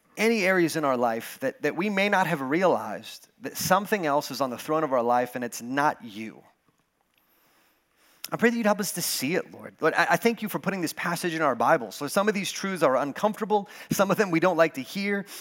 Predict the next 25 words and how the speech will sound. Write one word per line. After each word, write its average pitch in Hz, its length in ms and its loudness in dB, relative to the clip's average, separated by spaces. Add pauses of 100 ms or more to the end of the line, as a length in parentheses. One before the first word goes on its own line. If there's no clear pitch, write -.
(120)
But 180 120 2
Lord, 185 240 2
they 190 120 2
are 170 120 6
there 185 420 2
that 135 220 -2
we 202 200 -4
might 175 520 0
be 170 280 -6 (180)
freed 190 920 -2
from 160 180 -2
a 143 60 6
life 160 240 2
of 135 120 -6
slavery, 117 800 -2 (280)
freed 226 520 0
from 170 160 -2
pursuing 156 420 -2
things 156 300 -4
that 139 100 -2
have 139 240 -2
no 143 180 0
life 123 400 -2
in 120 200 -8
them. - 220 -16